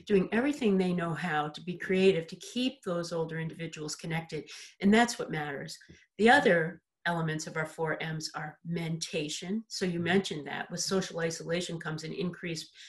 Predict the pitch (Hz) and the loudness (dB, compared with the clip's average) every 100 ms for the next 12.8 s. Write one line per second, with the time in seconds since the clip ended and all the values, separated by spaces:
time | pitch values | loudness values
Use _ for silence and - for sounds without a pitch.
0 | - _ - 160 151 151 - _ _ 175 | -20 _ -4 -2 -2 -6 -10 _ _ 4
1 | 185 180 - 160 147 - _ _ _ _ | 4 4 -2 -6 -6 -8 _ _ _ _
2 | - 180 - 175 175 190 190 196 _ _ | -6 -4 4 4 4 2 2 0 _ _
3 | _ - 165 156 165 160 180 175 - - | _ -4 0 2 0 0 -2 -2 -8 -10
4 | 165 165 175 170 160 - - 139 143 117 | -6 -4 -2 -2 -2 -4 -8 -10 -12 -10
5 | 160 196 233 208 165 151 139 - - 151 | -2 2 6 6 4 0 0 -2 -4 -4
6 | 143 143 - - - 151 147 165 151 151 | -4 -6 -8 -10 -8 -6 -6 -6 -6 -4
7 | 139 175 - 185 170 226 233 190 165 156 | -4 -4 0 0 4 4 6 4 4 0
8 | - - - 170 165 190 180 165 156 165 | -2 -10 -4 -2 2 4 4 2 -2 2
9 | 233 330 190 - 165 170 160 151 156 156 | 4 4 4 2 2 2 0 -4 -4 -4
10 | 139 - 233 233 185 170 165 170 165 - | -2 4 4 4 2 2 -2 -2 -2 -2
11 | 165 - 165 156 - - - - - - | -4 -2 2 2 2 -2 -8 -16 -18 -20
12 | _ _ _ _ 156 151 151 | _ _ _ _ -2 0 -2